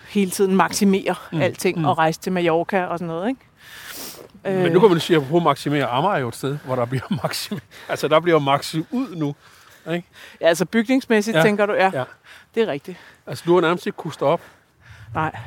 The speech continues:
Speaker 2: uden der
Speaker 1: Der,
Speaker 2: er sket noget
Speaker 1: der
Speaker 2: nyt
Speaker 1: er
Speaker 2: herude på Amager.
Speaker 1: vejarbejde og byggeri overalt.
Speaker 2: Ja.
Speaker 1: Og jeg kan også godt se, at i mit kvarter og i nogle af de andre kvarterer, hvilket jeg,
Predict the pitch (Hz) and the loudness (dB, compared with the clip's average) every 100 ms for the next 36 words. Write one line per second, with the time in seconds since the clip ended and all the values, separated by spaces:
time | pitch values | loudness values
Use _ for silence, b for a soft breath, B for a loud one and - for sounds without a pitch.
0 | B B B - - - 175 175 185 185 | B B B -18 -18 -14 -6 2 4 4
1 | 180 151 151 185 190 185 185 190 233 254 | 4 2 6 6 8 6 8 8 8 8
2 | 226 208 202 190 208 190 214 214 196 185 | 8 8 6 4 2 4 4 4 6 6
3 | - 202 - - - 135 B B B B | 6 4 -2 -12 -6 -6 B B B B
4 | - 185 185 180 190 208 - 262 247 - | -2 2 2 4 6 6 6 4 4 2
5 | 262 - 226 220 208 202 240 - 269 - | 0 4 4 4 2 4 2 2 0 2
6 | 240 220 185 190 190 208 214 180 190 214 | 4 6 6 4 0 0 4 4 4 0
7 | 233 - 214 196 196 208 214 | -2 0 2 2 0 2 2